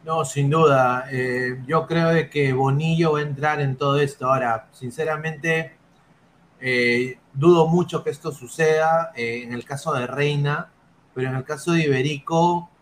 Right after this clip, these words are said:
eh, yo, yo lo, yo lo vería un poco que él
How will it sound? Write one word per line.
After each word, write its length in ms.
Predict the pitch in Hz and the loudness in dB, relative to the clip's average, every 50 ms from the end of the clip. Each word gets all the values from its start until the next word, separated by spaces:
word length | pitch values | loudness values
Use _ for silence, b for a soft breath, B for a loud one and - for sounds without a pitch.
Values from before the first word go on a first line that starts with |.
| _ _ _ _ - | _ _ _ _ -10
eh, 800 | 123 123 120 120 120 120 120 117 117 117 117 113 113 113 113 107 113 | -8 -6 -4 -4 -2 -2 -2 0 0 0 0 0 -2 -4 -6 -8 -6
yo, 180 | 135 139 147 | -4 -2 -2
yo 180 | 143 135 139 151 | -2 -2 -2 0
lo, 300 | 156 156 151 156 151 143 | 0 0 0 0 -2 -2
yo 220 | 131 139 143 151 | 0 0 0 0
lo 140 | 151 160 156 | 0 0 0
vería 760 | 143 131 127 139 147 147 151 147 143 139 135 131 123 120 113 - - _ _ _ _ _ _ _ | 0 0 0 0 0 2 2 2 4 4 4 4 2 0 -2 -6 -12 _ _ _ _ _ _ _
un 120 | 135 135 131 | -14 -12 -8
poco 380 | - 156 160 - 160 156 - - | -4 -4 -4 -4 -4 -8 -8 -8
que 360 | 135 127 123 120 120 120 - 139 | -8 -8 -6 -6 -6 -8 -8 -8
él 300 | 139 143 151 147 147 | -8 -8 -8 -10 -12